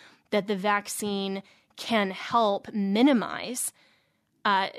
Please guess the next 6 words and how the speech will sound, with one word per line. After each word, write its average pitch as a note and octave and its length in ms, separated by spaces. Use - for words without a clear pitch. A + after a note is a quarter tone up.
illness G#3 580
and G3+ 200
death, F#3+ 400
but A3 300
minimizing G3+ 1040
isn't A3 640